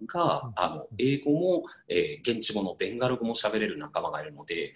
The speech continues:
Speaker 2: うんうんうん。
Speaker 1: まあ、仲間を通じて、どうやったら生徒の心を動かすことができるのかということに挑戦し続けてきましたね。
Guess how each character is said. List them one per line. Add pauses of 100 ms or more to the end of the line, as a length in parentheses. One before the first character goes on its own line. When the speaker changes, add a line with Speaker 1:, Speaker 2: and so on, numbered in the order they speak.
(120)
Speaker 2:
う
ん
う
ん
う
ん。
Speaker 1:
ま
あ、
仲
間
を
通
じ
て、 (120)
ど
う
や
っ
た
ら
生
徒
の
心
を
動
か
す
こ
と
が
で
き
る
の
か
と
い
う
こ
と
に (320)
挑
戦
し
続
け
て
き
ま
し
た
ね。